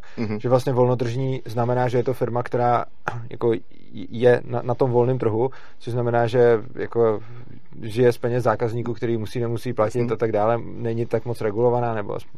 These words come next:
Speaker 2: prostě ideálně vůbec. A potom <clears throat> soukromí je, že to má soukromýho vlastníka, ale může to podléhat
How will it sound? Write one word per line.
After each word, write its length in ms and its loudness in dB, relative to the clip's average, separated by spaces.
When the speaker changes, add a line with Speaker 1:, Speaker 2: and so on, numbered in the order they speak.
Speaker 2:
prostě 340 -6
ideálně 360 0
vůbec. 340 -2
A 80 -6
potom 400 0
<clears throat> 160 -4
soukromí 440 2
je, 80 4
že 60 2
to 80 -2
má 120 2
soukromýho 380 0
vlastníka, 400 0
ale 140 0
může 180 -2
to 80 0
podléhat 420 4